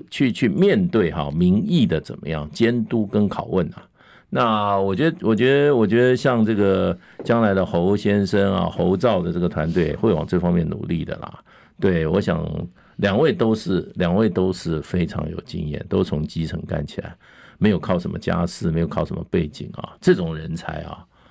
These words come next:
我们要好好的这个。像蔡英文那种是富家女，哎，你要搞清楚啊，<laughs> 对不对？富豪啊，他都是他上面一代把他垫的这种，垫好的路，他自己有什么本事？就发觉没本事嘛，所以把台湾搞成今天这个样子。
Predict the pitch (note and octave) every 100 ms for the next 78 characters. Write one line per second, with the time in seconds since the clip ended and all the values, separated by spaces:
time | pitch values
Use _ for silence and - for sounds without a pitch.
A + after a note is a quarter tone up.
0 | _ - B2+ F2 G2+ F2 D#2+ D#2+ - -
1 | - - - - _ _ - F3+ F#3 E3
2 | C#3+ D3 C#3 - C3+ - C#3 G#2 A#2 A#2
3 | E2 D2+ E2 A#2 - C#2+ - G#2+ - -
4 | - E3+ F3 _ _ _ - - - F#3
5 | D3+ A2 - A#3+ A#2 - C#2+ D2 C#2+ D2
6 | - _ - F#3 G#3+ F#3+ F3 F3 F#3+ E3+
7 | D#3+ C3+ B2 C3 E2 E2+ F#2 - A#2 E2+
8 | D2+ F#2+ - - - - D#3 F3 - E2+
9 | E2+ F2 - - D3 F3 B2+ F2+ F2+ E2+
10 | F2 D#2+ - F2 - C#3 A#2 G2+ F2+ E2
11 | F2 D#2 - - D#2 - _ _ - -
12 | - - G3 F3+ C3 A2 G#2+ A#2+ G#2+ D#2
13 | F2 F2 F#2+ F2+ F#2 F2 E2 D#2 F2+ -
14 | - -